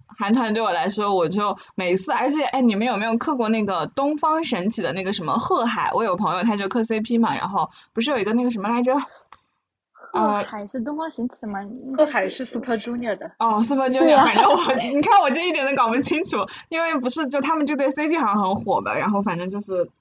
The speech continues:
Speaker 1: 我，我都没有看过。
Speaker 2: 奇-，奇迹课啊，贺海。
Speaker 1: 哦，奇迹课这个啊，这奇迹都是怎么认识他们的？
Speaker 2: 对。
Speaker 1: 我觉得你们都好神奇啊。
Speaker 2: <laughs> 我不知道。Su-，Super Junior 还，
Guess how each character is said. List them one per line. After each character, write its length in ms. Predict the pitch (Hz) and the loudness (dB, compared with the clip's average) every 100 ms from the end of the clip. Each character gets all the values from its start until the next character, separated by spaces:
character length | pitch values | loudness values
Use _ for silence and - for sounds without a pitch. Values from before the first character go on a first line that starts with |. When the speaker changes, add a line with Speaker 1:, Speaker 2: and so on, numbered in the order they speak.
| _ _ _ _ | _ _ _ _
Speaker 1:
我， 240 | 240 240 214 | 0 2 2
我 80 | 220 | -2
都 140 | 294 | -2
没 100 | 311 | -2
有 80 | 233 | -2
看 260 | 277 226 | -2 -2
过。 240 | 185 175 - | -4 -8 -12
Speaker 2:
奇-， 320 | - 220 214 - - | -16 -14 -14 -18 -14
奇 200 | - 214 | -10 -8
迹 160 | 285 | -8
课 180 | - 214 | -8 -10
啊， 140 | 190 202 _ _ _ _ | -12 -14 _ _ _ _
贺 220 | _ - 247 | _ -8 -8
海。 260 | 233 - _ - | -10 -18 _ -4
Speaker 1:
哦， 120 | 247 | -2
奇 140 | 240 | 0
迹 140 | 226 330 | 0 0
课 160 | 359 | 0
这 160 | 269 277 | 0 0
个 80 | 214 | -2
啊， 220 | 147 - 226 | -2 -6 -6
这 120 | 269 | -4
奇 180 | 233 240 | -2 -2
迹 120 | 311 | -2
都 160 | 294 302 | 0 0
是 100 | 247 | 0
怎 140 | 202 | -2
么 100 | 170 | -2
认 140 | 226 | 0
识 140 | 254 220 | 0 0
他 180 | 196 180 | -2 -2
们 80 | |
的？ 60 | 165 | -2
Speaker 2:
对。 60 | 156 | -2
Speaker 1:
我 80 | |
觉 100 | 190 | 0
得 40 | 226 | 2
你 120 | 220 | 2
们 320 | 196 208 226 | 2 0 0
都 100 | 254 | 0
好 140 | 233 185 | 2 2
神 180 | 175 | -2
奇 240 | 185 - - | -4 -4 -6
啊。 80 | 202 | -2
Speaker 2:
<laughs> 0 | |
我 60 | 285 | -2
不 140 | 240 | -2
知 140 | 233 | -4
道。 160 | 214 262 220 - _ - 202 - - | -2 -4 -4 -12 _ -20 -20 -20 -20
Su-，Super 1040 | - 247 - 226 - - 381 240 - 359 403 | -4 -2 0 -2 -4 -4 0 0 0 -4 -2
Junior 340 | 370 415 370 294 | -2 -2 -2 -2
还， 200 | 302 | -4